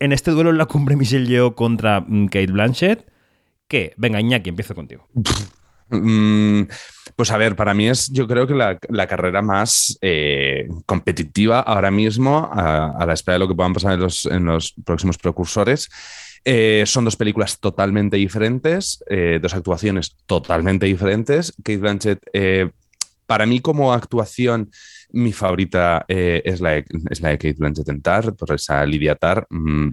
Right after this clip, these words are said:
Speaker 2: creo que sostiene toda la película. La pelicu-, a ver, la película es maravillosa, pero creo que ella es,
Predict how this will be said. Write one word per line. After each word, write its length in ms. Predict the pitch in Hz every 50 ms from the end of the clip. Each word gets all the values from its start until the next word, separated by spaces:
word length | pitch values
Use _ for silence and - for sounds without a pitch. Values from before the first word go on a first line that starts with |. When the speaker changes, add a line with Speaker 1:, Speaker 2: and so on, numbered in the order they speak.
| - _ _ _ _ _ _
Speaker 2:
creo 200 | - 110 104 104 92
que 80 | 90 87
sostiene 400 | - 90 - - 101 95 92 85
toda 180 | - 92 90
la 120 | 92 90 87
película. 540 | 85 85 90 87 - 113 110 110 120 131 - - - - - _ -
La 160 | 90 90 -
pelicu-, 320 | - 82 - - - -
a 60 | 73
ver, 100 | 78 85
la 80 | 80 78
película 300 | 76 82 82 - 90 85
es 120 | 82 - -
maravillosa, 520 | - 87 85 80 76 80 78 78 78 90 78
pero 160 | 76 73 71
creo 160 | - 85 85 85
que 260 | 87 82 85 - - -
ella 360 | 98 101 98 87 95 90 87
es, 400 | 85 85 80 - - - - _